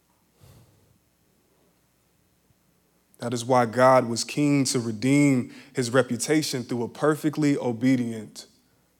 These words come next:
human who would honor his name correctly. But sin doesn't actually change God's honor. Let me get that straight.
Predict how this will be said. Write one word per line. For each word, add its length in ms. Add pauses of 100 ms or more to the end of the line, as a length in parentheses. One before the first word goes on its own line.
(120)
human 440 (1300)
who 100
would 160
honor 300
his 220
name 280
correctly. 680 (1500)
But 160
sin 440
doesn't 300
actually 580
change 440
God's 340
honor. 320 (1400)
Let 80
me 60
get 220
that 180
straight. 360